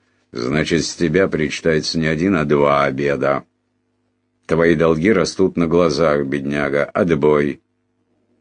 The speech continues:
Я зевнул и поплёлся вниз. Голова гудела, как с похмелья.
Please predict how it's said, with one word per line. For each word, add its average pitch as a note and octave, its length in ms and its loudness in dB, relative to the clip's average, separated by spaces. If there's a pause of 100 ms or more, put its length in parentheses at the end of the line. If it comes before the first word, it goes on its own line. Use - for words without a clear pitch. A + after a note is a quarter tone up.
(680)
Я D2 160 2
зевнул D#2 500 2
и - 40 -4
поплёлся C2 580 -6
вниз. E2 680 -6 (120)
Голова C#2 440 -2
гудела, D2 480 -2
как C2+ 200 -6
с - 120 -10
похмелья. C2 760 -6